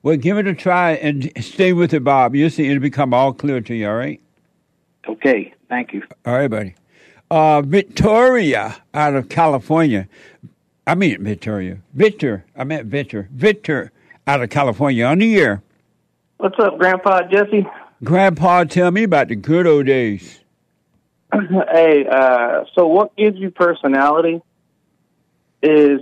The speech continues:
Speaker 1: Oh,
Speaker 3: putting
Speaker 1: not
Speaker 3: God
Speaker 1: what,
Speaker 3: first.
Speaker 1: not what give you personality. What is your personality?
Speaker 3: Ah,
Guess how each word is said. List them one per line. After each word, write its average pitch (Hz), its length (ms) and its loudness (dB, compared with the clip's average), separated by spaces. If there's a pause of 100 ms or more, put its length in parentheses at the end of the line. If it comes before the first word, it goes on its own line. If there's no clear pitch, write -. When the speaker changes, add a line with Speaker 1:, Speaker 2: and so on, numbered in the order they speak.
Speaker 1:
Oh, 175 220 2
Speaker 3:
putting 156 240 2
Speaker 1:
not 139 80 4 (100)
Speaker 3:
God 135 180 4
Speaker 1:
what, 170 220 2
Speaker 3:
first. 127 140 2
Speaker 1:
not 175 240 2
what 165 260 0
give 170 320 2
you 143 120 -2
personality. 127 880 -2 (320)
What 165 300 0
is 180 400 0
your 147 260 2
personality? 113 920 -8 (580)
Speaker 3:
Ah, 170 320 2